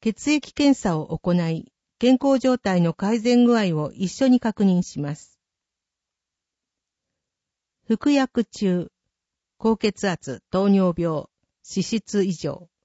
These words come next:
の方は、特定保健指導の対象になりません。六十五歳から七十四歳の方は、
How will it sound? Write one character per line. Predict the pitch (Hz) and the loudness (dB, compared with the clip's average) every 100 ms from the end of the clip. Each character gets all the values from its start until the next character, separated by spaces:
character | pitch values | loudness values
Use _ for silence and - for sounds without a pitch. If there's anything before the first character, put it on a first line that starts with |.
| _ _ _ - | _ _ _ 0
の | 240 | 2
方 | 233 233 240 | 2 -2 0
は、 | 202 190 - _ _ _ _ | 0 -2 -8 _ _ _ _
特 | 214 - | -4 -4
定 | - 285 277 | 0 4 4
保 | 262 233 | 4 0
健 | - 262 254 | 2 4 4
指 | - 226 | 2 0
導 | 165 | 0
の | 139 | -2
対 | - 185 | -2 -4
象 | - 185 | 0 0
に | 170 | 0
な | 165 | 0
り | 165 | 0
ま | 160 | -2
せ | 156 139 | -4 -10
ん。 | 127 - _ _ _ _ _ _ _ _ _ _ _ _ _ _ _ _ _ _ | -10 -14 _ _ _ _ _ _ _ _ _ _ _ _ _ _ _ _ _ _
六 | 214 214 285 | -4 0 -2
十 | 294 285 | 0 0
五 | 269 | 0
歳 | 277 247 202 | 0 -2 -2
か | 175 | -4
ら | 170 | -2
七 | 170 208 254 | 2 2 2
十 | 214 208 | 0 2
四 | 226 | 2
歳 | 233 190 | 2 0
の | 170 | 0
方 | 160 160 156 | -2 -6 -6
は、 | 147 151 | -6 -8